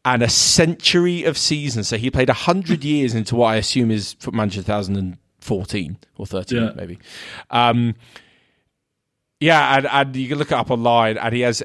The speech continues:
Speaker 1: every single winner of the top, I think, top six leagues, Champions Leagues, Europa League, World Cup, and, and European Championship.
Speaker 2: <laughs>
Speaker 1: Um,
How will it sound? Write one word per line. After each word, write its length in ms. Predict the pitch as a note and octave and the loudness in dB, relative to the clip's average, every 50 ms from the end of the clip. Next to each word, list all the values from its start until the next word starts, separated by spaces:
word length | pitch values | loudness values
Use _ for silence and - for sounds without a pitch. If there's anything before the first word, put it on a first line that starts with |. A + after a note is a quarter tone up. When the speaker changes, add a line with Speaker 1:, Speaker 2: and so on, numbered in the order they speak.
| - - | -4 -2
Speaker 1:
every 380 | C3+ C3 B2+ A2+ A2 B2+ C#3 | 0 0 0 -2 -2 -2 -2
single 400 | C3+ - - D3+ C#3+ C3 C3 C3 | 0 0 0 0 2 2 2 2
winner 340 | A#2+ A2 B2+ B2 A#2+ A2+ G#2+ | 4 4 2 4 2 2 0
of 120 | G#2+ G2+ F#2+ | 0 -2 -4
the 80 | G#2+ | -6
top, 580 | - - - - - D3+ - - _ _ - - - - - | -6 -6 -4 -2 0 0 0 -2 _ _ -16 -16 -14 -12 -12
I 20 | |
think, 400 | - - - - D#3 - - - | -12 -8 -4 -4 -4 -4 -4 -6
top 260 | - - - D#3 - | -4 -4 -4 -4 -2
six 480 | - - - - - - - - - - | -2 0 0 2 0 0 -2 -4 -6 -4
leagues, 360 | E3 E3 E3+ E3 D#3 - - | -4 -4 -4 -4 -8 -6 -2
Champions 520 | - D#3+ D3+ D3+ D3 - D#3 D3+ C#3 C3+ | 0 0 2 0 0 -2 -4 -4 -4 -2
Leagues, 440 | D3+ D3 D3 D3 D3 C#3+ C3+ - - | -2 -2 -2 -4 -6 -8 -8 -4 0
Europa 340 | B2+ B2+ B2+ B2+ B2 - B2 | 2 4 4 2 2 0 0
League, 460 | B2+ B2+ B2 B2 B2 A#2+ A#2+ - - - | 0 2 2 2 0 0 -4 -10 -12 -2
World 280 | - B2 B2 B2 A#2 - | 2 2 4 4 2 0
Cup, 260 | - B2+ A#2 - - | 0 -2 -2 0 0
and, 180 | A#2+ A2+ A2+ A2+ - | 0 2 2 0 0
and 220 | A#2 A2+ A2+ A2 | 0 2 2 2
European 340 | A2+ A#2+ A#2 A2 - B2 A#2+ | 2 2 2 2 0 -2 -2
Championship. 680 | - - C3 C3 C3 - C3+ C3 - - F#3 G3 - - - | -2 -2 -2 -2 -2 -4 -4 -4 -2 -2 -4 -4 -6 -12 -20
Speaker 2:
<laughs> 60 | _ _ - _ _ _ _ _ _ _ _ _ _ - | _ _ -20 _ _ _ _ _ _ _ _ _ _ 2
Speaker 1:
Um, 440 | D3 C#3+ C#3+ C#3+ C#3+ C#3+ C#3 C3 - | 4 4 4 4 4 0 -4 -6 -10